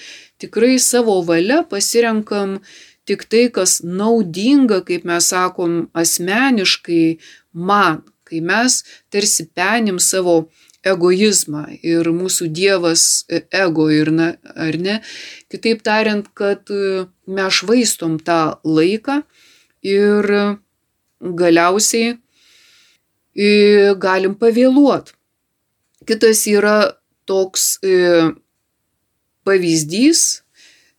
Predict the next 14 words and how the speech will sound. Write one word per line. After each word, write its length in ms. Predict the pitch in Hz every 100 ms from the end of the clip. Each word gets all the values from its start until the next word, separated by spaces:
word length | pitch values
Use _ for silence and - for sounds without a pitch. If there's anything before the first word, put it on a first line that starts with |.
| _ -
irgi 320 | 220 208 214
iš 120 | 208
Šventojo 440 | 196 214 214 196 190
Rašto, 680 | 190 196 190 - 190 180 180
kad, 400 | - 185 175 165
e, 300 | 170 170 165 165 _ _ _ _
pasakojama 800 | 175 185 - 175 180 170 165 165 165
apie 320 | - 165 165 160 151
žmogų, 600 | 156 202 285 294 240 226
kuris 480 | 180 170 165 - -
iškeliavo 920 | 156 - 165 160 160 165 160 151 - _
į 380 | - 151 151 147 _ _ -
svetimą 640 | - 151 156 151 151 147
šalį, 580 | 147 - 233 285 262 226